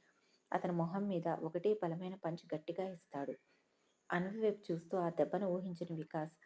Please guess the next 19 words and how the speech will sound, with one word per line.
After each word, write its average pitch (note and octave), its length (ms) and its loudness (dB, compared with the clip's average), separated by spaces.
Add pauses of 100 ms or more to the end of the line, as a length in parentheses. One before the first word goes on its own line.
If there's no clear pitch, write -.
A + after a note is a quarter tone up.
(300)
అంత F3 260 0
బలమైన E3+ 380 0
పంచ్ F3+ 320 -2
తట్టుకోలేక E3+ 580 2
దూరంగా F#3+ 480 2
పడతాడు. E3 480 -4 (560)
వికాస్ G#3 320 2
చేతుల F#3 320 2
నుండి F3+ 200 2
రిలీజ్ E3 340 2
అయిన F#3 180 0
అన్వి D#3 340 -4 (420)
"బావా" F3+ 380 6
అంటూ F#3 340 0
ఏడుస్తూ E3 460 2
వేగంగా F3+ 540 4
వచ్చి E3 300 -6 (140)
అర్ణవ్ని F3 340 -4
చుట్టేస్తుంది. E3+ 680 0